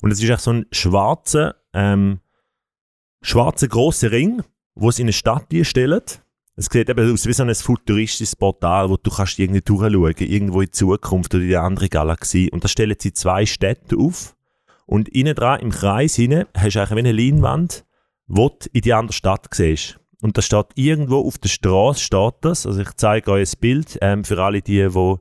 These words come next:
jetzt hören, gehen in den Anhang schauen. Dort wird das Bild drin sein. Oder ein Link dazu. Ähm, wo du eigentlich in Echtzeit immer in die andere Stadt die siehst. Also in Echtzeit kannst du dort vorbeilaufen und du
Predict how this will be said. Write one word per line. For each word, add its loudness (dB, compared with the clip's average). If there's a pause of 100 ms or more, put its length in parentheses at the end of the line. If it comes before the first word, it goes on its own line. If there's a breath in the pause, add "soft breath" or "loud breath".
(160)
jetzt 0
hören, 0 (160)
gehen 2
in -2
den -4
Anhang -2
schauen. 0
Dort -6 (180)
wird 0
das -12
Bild -2
drin 2
sein. 0 (380)
Oder 0
ein 0
Link -2
dazu. 0 (600)
Ähm, 2 (360 soft breath)
wo 4
du 0
eigentlich 2
in -4
Echtzeit 0
immer 2
in 0
die 0
andere -2
Stadt -2 (100)
die 2
siehst. 0
Also -2
in -10
Echtzeit -2
kannst -2
du -10
dort -4
vorbeilaufen 0
und -2
du 0